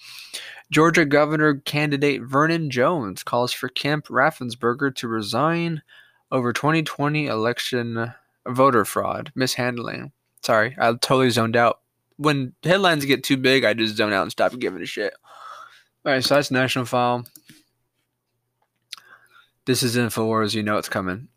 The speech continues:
You know, you know, you know these headlines are about to get redonkulous. Redonkulous. Here we go. Here we go. I'm clicking on one 'cause the headline's really long.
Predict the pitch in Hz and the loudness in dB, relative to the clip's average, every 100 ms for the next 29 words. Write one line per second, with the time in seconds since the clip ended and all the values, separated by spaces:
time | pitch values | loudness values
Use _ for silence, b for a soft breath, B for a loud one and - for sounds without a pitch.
0 | _ 123 110 110 127 131 131 127 127 131 | _ -6 0 2 4 4 4 2 2 2
1 | 131 113 113 113 120 123 123 110 110 117 | 0 -4 -4 -2 0 0 -2 -2 -4 2
2 | 139 147 151 151 147 147 143 135 117 - | 4 4 4 4 4 4 2 2 2 2
3 | 135 139 139 135 117 107 120 120 120 117 | 2 4 4 2 0 2 2 2 -4 -2
4 | 123 117 113 117 110 - 95 101 - 101 | -2 0 -2 -4 0 2 2 0 -4 -2
5 | 101 104 - - _ _ _ _ _ b | 0 -2 -6 -10 _ _ _ _ _ b
6 | b _ - 127 131 131 127 131 104 123 | b _ -2 2 4 4 4 2 -2 0
7 | 117 104 - 107 98 101 - 113 113 123 | 0 0 -2 0 0 -2 -4 -4 -2 2
8 | 151 151 131 _ _ _ _ _ - _ | 4 2 -2 _ _ _ _ _ -20 _
9 | b b b b b b b - - _ | b b b b b b b -20 -20 _
10 | - 110 110 117 120 104 101 _ _ _ | -12 -8 -6 -2 -2 -2 -6 _ _ _
11 | _ _ - - _ _ _ _ - - | _ _ -20 -20 _ _ _ _ -20 -20
12 | - - _ _ _ - - - - 120 | -20 -20 _ _ _ -20 -20 -20 -16 -12
13 | - 113 104 87 95 110 113 110 110 98 | -8 -4 -2 0 -2 -6 -8 -6 -4 -4
14 | 98 82 - - - | -6 -8 -8 -10 -12